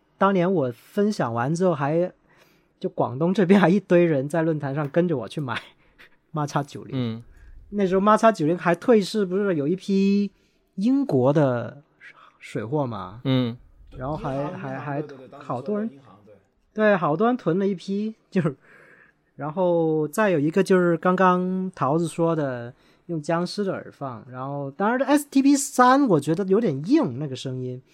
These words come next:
Speaker 1: 然后当然因为我，我在这边跟他比较近嘛，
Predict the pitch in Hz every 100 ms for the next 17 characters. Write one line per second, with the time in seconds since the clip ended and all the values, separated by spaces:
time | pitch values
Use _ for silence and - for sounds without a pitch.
0 | _ _ _ _ - 165 190 214 190 170
1 | 160 147 147 - 196 214 226 220 220 156
2 | 123 127 131 190 185 185 190 190 _ 196
3 | 190 180 190 127 - 226 180 120 98